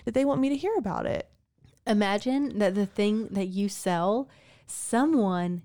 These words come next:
Speaker 2: is, has been wanting or been curious about,
Speaker 1: Mm-hmm.
Speaker 2: and, like, they need their spouse to understand.
Speaker 1: Yeah.
Speaker 2: And you post that day, and they get to go show it to their
Speaker 1: Yeah.
Speaker 2: spouse.
Speaker 1: You need to tell that story,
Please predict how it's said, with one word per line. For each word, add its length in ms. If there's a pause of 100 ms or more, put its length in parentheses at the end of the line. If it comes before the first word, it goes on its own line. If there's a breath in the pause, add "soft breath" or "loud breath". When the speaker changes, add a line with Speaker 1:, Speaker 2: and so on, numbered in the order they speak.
(120)
Speaker 2:
is, 300
has 240
been 280
wanting 500
or 100
been 160
curious 400
about, 380
Speaker 1:
Mm-hmm. 60 (300 loud breath)
Speaker 2:
and, 180
like, 220
they 80
need 200
their 120
spouse 440
to 100
understand. 960
Speaker 1:
Yeah. 500
Speaker 2:
And 180
you 300
post 420
that 220
day, 320
and 80
they 100
get 140
to 60
go 80
show 180
it 100
to 60
their 280 (640)
Speaker 1:
Yeah. 100
Speaker 2:
spouse. 360
Speaker 1:
You 80 (100)
need 20
to 100
tell 180
that 140
story, 520